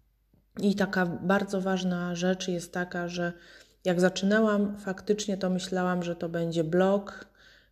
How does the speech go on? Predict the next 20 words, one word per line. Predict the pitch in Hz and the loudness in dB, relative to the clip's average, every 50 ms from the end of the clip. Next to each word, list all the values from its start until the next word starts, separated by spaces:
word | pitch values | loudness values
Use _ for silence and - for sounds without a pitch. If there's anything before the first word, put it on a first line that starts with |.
| _ _ | _ _
typowo | _ - 185 196 - - 214 208 208 196 196 190 | _ -4 -4 0 4 6 6 8 6 6 4 4
ukierunkowany | 180 180 - - 185 175 175 180 175 - 180 170 180 180 180 180 175 | 2 2 0 -4 -2 -2 -2 -4 -2 -4 -4 -2 -2 -2 -2 -2 -2
na | 175 170 170 | -2 -4 -4
cztery | - - - - 190 185 185 | -6 -8 0 0 2 2 2
filary | 185 - - 175 175 175 175 175 175 175 170 | 0 0 -2 0 0 0 0 0 0 0 -2
skutecznej | 175 - - 170 160 - 170 165 - - 170 165 | -2 -8 -14 -10 -8 -8 -8 -8 -6 -8 -8 -8
sprzedaży, | 160 - - - - - 147 151 165 175 190 190 180 180 185 185 185 | -8 -8 -6 -6 -4 -4 -2 -2 0 2 2 2 2 2 2 2 2
na | 180 175 165 - | 2 -2 -4 -6
optymalizację | 160 156 - - 185 175 175 170 165 165 160 165 185 196 202 196 - 208 196 | -8 -10 -4 -2 -2 0 0 0 -2 -2 0 2 2 2 2 0 -2 -2 -2
sprzedaży, | 190 - - - 190 185 175 180 180 175 175 - - 160 | -2 -6 -8 -6 -4 -4 -2 -2 -2 -2 -2 -4 -6 -8
proces | 165 - - 165 175 - - 202 190 202 | -8 -4 -4 -4 -2 -2 -4 -4 -4 -6
sprzedaży, | - - - - 185 175 170 175 175 170 170 165 | -12 -14 -12 -8 -8 -6 -4 -4 -4 -4 -6 -8
strategię | 165 - - - 165 165 - 180 185 180 180 | -8 -8 -8 -10 -6 -2 0 0 0 0 -2
sprzedaży | 175 - - - 175 170 175 170 165 165 165 | -4 -6 -10 -8 -6 -6 -4 -4 -4 -6 -6
i | |
psychologię | 156 - - - 160 - - 165 160 151 139 135 139 | -8 -6 -8 -8 -6 -2 0 0 0 0 -2 -6 -10
sprzedaży. | 139 - - - - - 160 143 143 - - | -10 -12 -12 -12 -8 -6 -6 -4 -4 -4 -4
Nawet | 156 160 156 165 160 - | -6 -4 -4 -6 -6 -8
pierwsze | - - 208 208 202 202 202 208 - - 190 185 180 | 2 4 6 6 6 4 0 0 0 2 2 2 2
menu, | 185 180 180 180 190 208 214 208 214 | 2 2 2 4 6 6 6 6 4